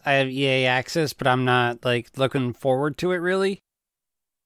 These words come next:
Um, I'll download it, give it a solid go, but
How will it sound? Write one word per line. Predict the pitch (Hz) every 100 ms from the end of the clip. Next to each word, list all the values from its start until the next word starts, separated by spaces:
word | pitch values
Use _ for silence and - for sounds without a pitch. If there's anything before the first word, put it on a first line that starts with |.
| _
Um, | - 123 123 123 123 127
I'll | 127 135
download | 127 135 139 160 170
it, | 175 165 -
give | 143 139
it |
a | 139 135 131 127
solid | - 143 139 135
go, | 123 135 151 160
but | 139 131 123